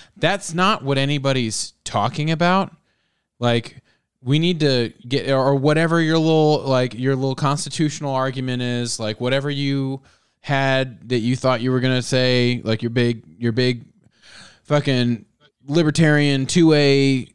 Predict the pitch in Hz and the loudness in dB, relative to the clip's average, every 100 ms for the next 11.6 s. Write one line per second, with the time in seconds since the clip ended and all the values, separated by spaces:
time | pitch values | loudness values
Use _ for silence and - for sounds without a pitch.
0 | - 135 139 131 131 123 120 113 120 147 | -2 0 2 0 0 0 -2 0 2 4
1 | 147 135 127 139 131 139 127 120 117 131 | 4 0 2 2 2 2 4 4 4 4
2 | 127 120 117 113 113 113 87 107 107 104 | 4 4 2 2 2 0 -4 -4 -2 -2
3 | 104 104 117 117 107 113 127 123 120 120 | -2 -4 -4 -4 -2 0 0 -2 0 2
4 | 120 113 113 107 104 139 127 - 117 117 | 2 0 -4 -6 -6 -4 -4 -4 -4 -2
5 | 110 107 98 - 151 107 120 113 - 127 | -2 -2 -4 -6 -4 -2 -4 -4 -2 -2
6 | - - - - 156 127 131 123 120 131 | -4 -16 -20 -18 -6 -2 -2 -4 -4 -2
7 | 113 110 - _ - 170 143 156 135 135 | -2 -6 -16 _ -4 -2 -2 -2 -2 -2
8 | 135 127 123 143 147 131 135 120 - - | -2 -4 0 2 2 0 -4 -4 -4 0
9 | 190 170 180 214 208 175 139 156 139 185 | 2 2 0 2 2 0 -6 -6 -4 -2
10 | 208 127 104 156 226 294 294 262 220 208 | -2 -2 0 0 2 2 2 0 0 0
11 | 175 165 175 160 151 | 0 2 2 2 0